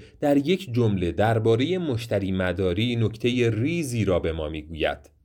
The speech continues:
«برای حفظ مشتری به اندازهٔ جذب آنها به مهارت نیاز دارید.» آن مورو لیندبرگ، نویسنده و هوانورد، میگوید: «اینکه مشتریان شما را تشویق کنند یا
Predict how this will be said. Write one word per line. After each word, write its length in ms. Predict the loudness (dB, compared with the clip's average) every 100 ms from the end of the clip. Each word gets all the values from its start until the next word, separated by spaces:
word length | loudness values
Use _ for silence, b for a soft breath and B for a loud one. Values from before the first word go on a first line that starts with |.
| _ _ _ _ _ _ _
«برای 440 | 4 4 4 0
حفظ 360 | 2 0 -2 -2
مشتری 680 | 0 -2 -2 -2 0 -4 B B
به 120 | -4 -2
اندازهٔ 640 | -2 0 2 2 2 0 0
جذب 520 | 0 0 0 -2 -2
آنها 600 | -2 -2 -4 -4 -4 -4
به 160 | -2 -2
مهارت 720 | 0 0 0 0 -2 -4 -8
نیاز 360 | -4 -4 -4
دارید.» 360 | -4 -4 -6 -16 _ _ _ _ _ _ 0
آن 240 | 2 4
مورو 260 | 4 4 4
لیندبرگ، 840 | 2 0 -2 2 4 2 0 -12 _ _ -6
نویسنده 680 | -4 -4 -6 -6 -4 -2 0
و 80 | -2
هوانورد، 1000 | -2 0 0 0 0 2 2 2 -2
میگوید: 720 | -4 -4 -4 -2 0 0 -4 -12 _ _ _ _ -4
«اینکه 340 | -2 2 2
مشتریان 600 | 2 0 2 2 2 0
شما 260 | 0 2 2
را 100 | 2
تشویق 540 | 0 -2 -2 -6 -6
کنند 420 | -2 0 0 -2
یا 300 | 0 2 2